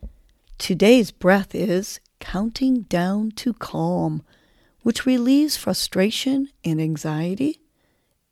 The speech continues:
It calms and it encourages focus.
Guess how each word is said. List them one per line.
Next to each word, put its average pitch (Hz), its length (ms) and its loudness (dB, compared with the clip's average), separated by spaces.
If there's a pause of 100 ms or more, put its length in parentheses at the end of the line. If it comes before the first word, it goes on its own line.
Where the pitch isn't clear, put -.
(140)
It 156 160 -8
calms 220 720 -4 (220)
and 214 100 4
it 233 80 0
encourages 294 720 -2
focus. - 640 -4